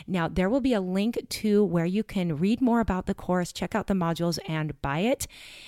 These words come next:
uh, in the description here of the podcast show notes, also in my show notes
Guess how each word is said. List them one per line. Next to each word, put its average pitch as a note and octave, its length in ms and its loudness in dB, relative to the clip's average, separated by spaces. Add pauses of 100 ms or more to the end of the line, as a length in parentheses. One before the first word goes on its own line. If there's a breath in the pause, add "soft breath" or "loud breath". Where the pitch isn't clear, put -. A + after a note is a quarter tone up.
(220 loud breath)
uh, E3+ 180 -2
in A3 140 2
the G#3+ 80 4
description A3+ 580 0
here A3+ 260 0
of F3+ 120 -2
the F3 120 0
podcast F3 680 -4
show F3 200 -2
notes, F#3+ 280 -2 (120)
also F3 360 0
in E3 300 -4
my G#3 220 -2
show G#3+ 180 -2
notes F#3+ 240 0